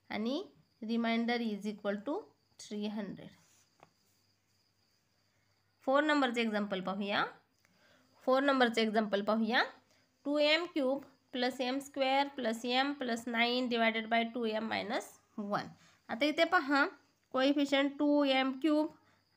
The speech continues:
अ, कोएफिशियंट आहे टू, आणि आपण ज्याने डिवाइड करणार त्या, अ, नंबरला सुद्धा कोएफिशियंट आहे टू, परंतु इथे फक्त एम आहे आणि आपल्याला एम क्यूब हवा आहे,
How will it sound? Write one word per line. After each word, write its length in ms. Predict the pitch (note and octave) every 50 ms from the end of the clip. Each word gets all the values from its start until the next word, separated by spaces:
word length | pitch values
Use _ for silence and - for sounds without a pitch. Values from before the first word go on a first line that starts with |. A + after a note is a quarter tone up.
| _ -
अ, 120 | - A3
कोएफिशियंट 560 | A3 - B3 B3+ C4 C4 C#4+ C4 C4 B3+ C4
आहे 220 | C4 C#4 C#4+ C#4+ C#4+
टू, 280 | C#4+ C#4+ D#4 D#4 D#4
आणि 320 | D4 - - B3 B3 B3+ B3+
आपण 280 | B3+ B3+ - C4+ C#4
ज्याने 200 | C4 C4+ C4 C#4
डिवाइड 300 | C#4 B3+ C#4 C4+ C4+ C4+
करणार 180 | C#4 C4+ C#4 C#4 C4+
त्या, 320 | C#4 C#4 C#4 C4+ - -
अ, 120 | B3 A#3+ A#3+
नंबरला 380 | A#3+ A#3+ A#3+ B3 A#3+ A#3+ B3+
सुद्धा 220 | B3 C4+ A#3+ C4 B3+
कोएफिशियंट 560 | C4 B3 A3+ A3+ A3+ B3 A#3 B3+ A#3 A#3 A#3+
आहे 480 | A3+ A3+ A3+ C4+ C#4 F4 - - - _ _ _ _ _ -
टू, 160 | C4+ G3 F3 E3 - - - _ _ -
परंतु 240 | A#3+ B3+ C4 C#4
इथे 180 | C#4+ C#4 C#4+ D4
फक्त 260 | D4 D#4 D#4 - -
एम 340 | D4+ D4+ D4+ D#4+ E4 E4 D4
आहे 300 | C4 B3+ B3+ B3+ B3+ B3+
आणि 220 | - - B3 B3+
आपल्याला 300 | B3+ B3+ B3+ C4+ C#4+ D4+
एम 280 | D4+ D4 C#4+ C#4 D4+ D4+
क्यूब 380 | D#4 - - E4+ F4+ F#4 E4 D#4+
हवा 320 | D#4 C#4 A#3 A3 G#3+ G3+
आहे, 480 | F#3+ F#3+ F3+ G#3 B3+ D#4 A#4+ - -